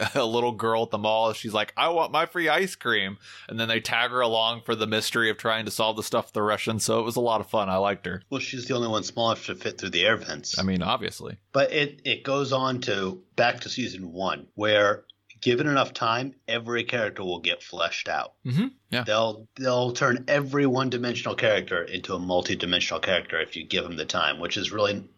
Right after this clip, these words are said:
Speaker 2: bodes well for season four.
Speaker 1: So, yeah, for sure. So, yeah, season four is on the horizon. We've seen news for a, uh, fourth season. They've got a deal for. They've got a teaser out.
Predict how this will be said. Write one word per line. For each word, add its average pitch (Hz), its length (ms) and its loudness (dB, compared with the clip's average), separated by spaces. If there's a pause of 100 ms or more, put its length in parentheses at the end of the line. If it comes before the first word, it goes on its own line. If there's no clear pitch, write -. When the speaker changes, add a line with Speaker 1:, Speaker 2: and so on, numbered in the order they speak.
Speaker 2:
bodes 135 360 4
well 117 220 4
for 98 160 -4
season 90 500 -4
four. - 300 -12 (160)
Speaker 1:
So, 104 640 0 (240)
yeah, 117 360 2
for - 200 -6
sure. 107 420 2
So, 107 460 2
yeah, 101 340 0
season 139 460 -4
four 123 540 2 (120)
is 110 280 2
on 113 140 0
the 107 80 -2
horizon. 113 540 0
We've 110 180 0
seen 110 300 -2
news 110 320 0
for 107 400 0
a, 104 400 2
uh, 98 520 2
fourth 117 320 -2
season. 120 320 -2
They've 107 160 0
got 101 160 0
a - 20 -8
deal 120 300 0
for. 131 400 0
They've 110 180 0
got 101 140 0
a 92 40 -6
teaser 127 520 -2
out. 113 320 2